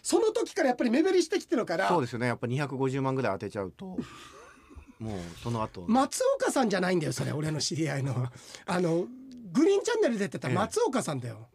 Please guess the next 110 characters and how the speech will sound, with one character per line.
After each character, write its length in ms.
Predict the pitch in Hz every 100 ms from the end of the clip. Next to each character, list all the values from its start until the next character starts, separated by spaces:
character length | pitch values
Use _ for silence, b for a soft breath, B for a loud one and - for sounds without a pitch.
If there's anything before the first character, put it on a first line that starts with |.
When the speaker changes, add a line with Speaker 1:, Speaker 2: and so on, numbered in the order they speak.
| -
Speaker 2:
え 40 |
え。 20 |
違 20 | 156
う 160 | 170
ん 80 | 107
す 80 | -
か？ 100 | -
Speaker 1:
松 320 | 247 359 427 539
岡 140 | 311
さ 80 | 226
ん、 60 | 196
そ 100 | 311
れ 100 | 359
で 100 | 349
ち 60 |
ょ 40 | 392
っ 20 |
と 60 | 208
問 180 | 202
題 100 | 370
に 40 | 381
な 80 | 381
っ 20 |
た 100 | 196
ん 40 |
だ 80 | 143
か 80 | 131
ら。 180 | 117 - 165
Speaker 2:
<laughs> 220 | 202 190
Speaker 1:
あ 140 | - 202
の、 440 | 190 160 135 185 B B B B B _ _ _ -
お、 220 | 277 349
生 260 | 277 330 403
オ 120 | 359
ン 40 | 381
エ 80 | 381
ア 40 |
中 200 | - 370
に、 120 | 294
Speaker 2:
は 80 | 311
い。 160 | 175 B B B -
Speaker 1:
カ 140 | 320
フ 120 | 339
下 120 | 370 349
が 100 | 392
っ 60 |
て 120 | 392
な 320 | 262 240 277 320
い 40 |
の 80 | 190
忘 220 | 180 277
れ 120 | 240
て、 220 | 262 220 B B -
「よ 140 | 403
っ 40 | -
し 120 | -
ゃ 360 | 403 415 403 381
ー！」 20 |
っ 40 |
て 100 | 359
声 180 | 262 294
入 280 | 226 240 220
っ 20 |
て、 220 | - 226
Speaker 2:
<laughs> 20 | 185
あ、 100 | 180
な 160 | 262
ん 60 | 311
か 120 | 196
聞 180 | - 226
い 20 |
た 80 | 480
こ 120 | 494
と 60 | 151
あ 40 |
り 80 | 143
ま 60 | 285
す 40 |
ね。 80 | 349
Speaker 1:
謹 40 |
慎 160 | 339 403
し 40 |
た 100 | 508
ん 40 | 339
だ 80 | 240
か 60 |
ら、 60 | 160
松 240 | 147 -
岡 160 | 147 196
さ 160 | 208
ん。 80 | 151 196 -
Speaker 2:
<laughs> 120 | -
Speaker 1:
松 240 | 196 196
岡 140 | 285 180
さ 60 |
ん、 20 |
俺 100 | 175
お 80 | 180
世 80 | 220
話 60 | 302
に 60 |
な 40 | 170
っ 20 |
て 100 | 143
た 100 | 139
ん 20 |
だ 80 | 131
け 80 | 131
ど 80 |
さ。 180 | 123 147